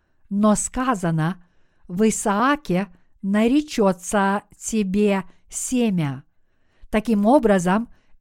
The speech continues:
истинные дети Божьи — это те, кто родился свыше, поверив в Слово Божье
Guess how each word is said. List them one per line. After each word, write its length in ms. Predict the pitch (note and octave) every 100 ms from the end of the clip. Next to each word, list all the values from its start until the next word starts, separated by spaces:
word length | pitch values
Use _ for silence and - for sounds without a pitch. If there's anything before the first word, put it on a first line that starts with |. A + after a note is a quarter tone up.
| -
истинные 760 | B3 - - A#3 A3 A3+ A3+
дети 380 | G3+ A3 G#3+ -
Божьи — 640 | G3 A3 D4 C#4 B3+ B3 - _ _ _
это 360 | A#3 G#3+ G#3 F#3
те, 500 | - C#4 C4+ F#3+ G#3 - _ -
кто 480 | - - B3+ A#3 A3+
родился 640 | A#3 B3 A#3 B3+ A#3+ C4 A3+
свыше, 720 | - B3+ C#4 - - D#3 E3+ - _ _ _ -
поверив 680 | A#3+ A3 G#3+ D4+ C#4 C4 A#3 -
в 80 |
Слово 500 | - - B3 A#3 G#3
Божье 720 | F#3+ F3 A#3 C#4+ A3 E3+ E3